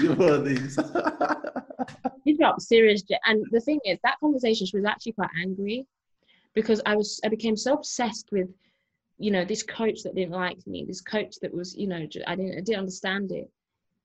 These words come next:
Speaker 2: that she was just like, "Any, like, why are you putting all your energy into this man? Like, your destiny is bigger. You're God's child.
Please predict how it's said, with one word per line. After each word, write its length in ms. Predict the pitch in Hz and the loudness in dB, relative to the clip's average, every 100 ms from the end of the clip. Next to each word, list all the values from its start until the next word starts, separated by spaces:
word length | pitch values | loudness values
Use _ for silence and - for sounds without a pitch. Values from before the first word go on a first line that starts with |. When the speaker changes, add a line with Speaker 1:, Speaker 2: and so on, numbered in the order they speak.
| _ _ | _ _
Speaker 2:
that 180 | 220 220 | 0 0
she 260 | - 285 294 | 0 0 0
was 160 | 285 | -2
just 200 | 302 - | -4 -4
like, 120 | 262 - | -4 0
"Any, 400 | 302 311 220 180 | 2 2 0 -2
like, 360 | 226 226 220 - - _ _ _ _ | 0 0 0 -6 -20 _ _ _ _
why 200 | 202 220 | -4 0
are 40 | 359 | 2
you 240 | 494 523 508 | 2 0 0
putting 220 | 415 381 | 0 2
all 80 | 370 | 4
your 120 | 339 | 4
energy 360 | 294 339 320 | 4 2 2
into 160 | 240 233 | -2 -2
this 180 | 269 254 | -4 -2
man? 420 | 233 302 175 165 | -2 -2 -2 -2
Like, 200 | 208 196 | -2 -2
your 180 | - 254 | -2 -4
destiny 540 | 247 277 311 - 294 240 | 0 0 0 0 0 0
is 80 | |
bigger. 240 | 196 226 202 | -2 0 2
You're 180 | 196 214 | 0 0
God's 280 | 240 269 | 0 0
child. 460 | - 214 226 165 | 0 0 0 0